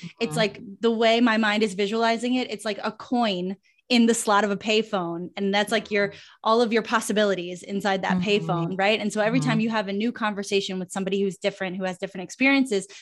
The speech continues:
Speaker 1: there's a new coin, a new possibility that
Speaker 2: Yeah.
Speaker 1: gets inserted into that slot.
Speaker 2: Yeah,
Speaker 1: And,
Speaker 2: absolutely.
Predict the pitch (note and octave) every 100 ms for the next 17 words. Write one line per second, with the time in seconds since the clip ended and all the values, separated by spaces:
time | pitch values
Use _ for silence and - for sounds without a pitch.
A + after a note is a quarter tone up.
0 | - G#3 G#3+ G#3+ A#3+ - A3 G#3 D#3+ E3
1 | - - A3 A3+ A3 G#3+ A3+ G3+ G#3 F#3+
2 | D#3+ D#3 D#3 D#3 - G#3 - G3+ F#3+ F3+
3 | F3+ F#3 F3+ - F3 - - _ _ _
4 | _ _ _ G#3 F3 G3 G3 F3+ D#3+ -
5 | G3+ G#3 G3 F3